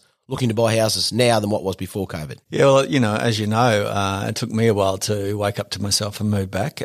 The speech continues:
Speaker 2: And, uh, there's this growing body of research now about people moving from the city to tree changes rather than sea changes.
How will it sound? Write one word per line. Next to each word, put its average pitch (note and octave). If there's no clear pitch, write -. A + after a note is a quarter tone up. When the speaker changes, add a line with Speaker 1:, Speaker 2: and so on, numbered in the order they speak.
Speaker 2:
And, A2
uh, G#2+
there's G#2+
this A2+
growing A#2+
body A2
of G2+
research G#2+
now A#2
about G2+
people G#2
moving G#2
from G#2+
the G#2+
city G#2+
to -
tree A#2
changes A#2
rather G2+
than G2+
sea A#2+
changes. G#2